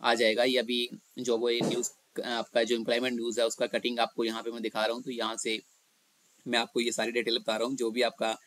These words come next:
ट्वेंटी नाइन से लेके आपका फ़ोर नवंबर का आपका यहाँ पे जो आता है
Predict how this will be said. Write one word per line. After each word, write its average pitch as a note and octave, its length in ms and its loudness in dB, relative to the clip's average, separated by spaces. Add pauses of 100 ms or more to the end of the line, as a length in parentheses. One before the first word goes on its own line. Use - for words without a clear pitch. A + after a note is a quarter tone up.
(360)
ट्वेंटी A#2 360 -2
नाइन A2+ 200 2
से A#2+ 100 -2
लेके A2 360 -2 (160)
आपका A2 240 -2
फ़ोर A#2 240 -2
नवंबर A2+ 280 -4
का A2+ 140 0
आपका G#2+ 280 0 (260)
यहाँ A2 280 -2
पे A2+ 120 0
जो A#2 160 0
आता A2 220 -2
है A2 80 -4